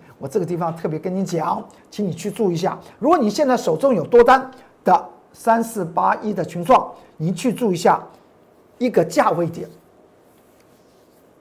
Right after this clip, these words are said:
收盘不要跌破三十，呃，十三块九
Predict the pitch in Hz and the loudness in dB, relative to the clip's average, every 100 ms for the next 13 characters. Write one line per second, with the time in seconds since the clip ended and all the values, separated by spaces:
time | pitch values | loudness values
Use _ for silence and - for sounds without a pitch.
0 | _ _ _ - - 180 180 170 - 196 | _ _ _ -18 -4 -2 -2 -4 -12 -8
1 | 151 - - - - 151 - - _ _ | -8 -8 -12 -12 -8 -8 -8 -20 _ _
2 | _ _ _ _ _ - - 170 180 170 | _ _ _ _ _ -10 0 0 0 -10
3 | - 208 - - - 165 190 185 185 165 | -16 -18 -14 -12 -8 -4 -2 -4 -4 -6
4 | 135 - | -6 -10